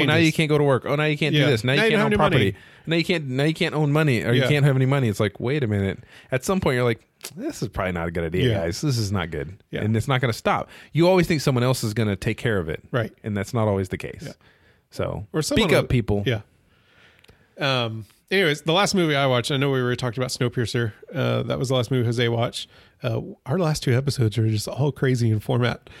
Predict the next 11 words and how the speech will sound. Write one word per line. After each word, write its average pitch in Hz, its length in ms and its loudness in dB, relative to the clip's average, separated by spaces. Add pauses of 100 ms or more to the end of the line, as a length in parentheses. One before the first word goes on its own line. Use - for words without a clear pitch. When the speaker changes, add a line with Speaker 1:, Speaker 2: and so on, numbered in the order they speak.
Speaker 1:
Yeah. 110 220 2
Speaker 2:
Um, 123 560 2
the 151 80 2
last 208 200 4
movie 190 200 2
I 170 140 2
watched 156 240 0
was 135 80 0
Battle 143 280 0
Angel 131 300 0
Alita. 123 320 0